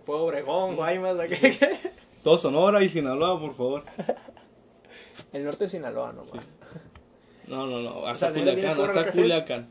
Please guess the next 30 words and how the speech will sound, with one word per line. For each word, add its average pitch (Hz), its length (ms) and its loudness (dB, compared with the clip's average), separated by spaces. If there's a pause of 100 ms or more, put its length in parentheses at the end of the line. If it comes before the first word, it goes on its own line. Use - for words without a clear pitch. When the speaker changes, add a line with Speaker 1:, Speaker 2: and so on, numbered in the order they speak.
Speaker 1:
¿Neta 143 200 -10
tienes 160 200 -14
que - 80 -12
borrar 151 160 -12
cassette? 165 300 -12
Así 139 160 -10
de 139 140 -8
que - 140 -18
Speaker 2:
Eh, - 240 -14
no, 180 160 2
no 214 160 -2
tengo 240 160 2
que 214 80 -6
borrar 208 160 -2
cassette, 160 220 -8
tengo 175 200 -2
que 196 120 0
poner 190 300 -4 (280)
un 165 80 -6
Speaker 1:
No, 165 80 0
Speaker 2:
cassette 254 140 4
Speaker 1:
pues 240 160 8
sí, 208 80 2
Speaker 2:
arriba 165 340 6
de 147 100 0
Speaker 1:
sí, 185 120 2
Speaker 2:
eso. 214 180 -2
Speaker 1:
pues, 175 300 4
o 160 100 -8
sea, 143 180 -4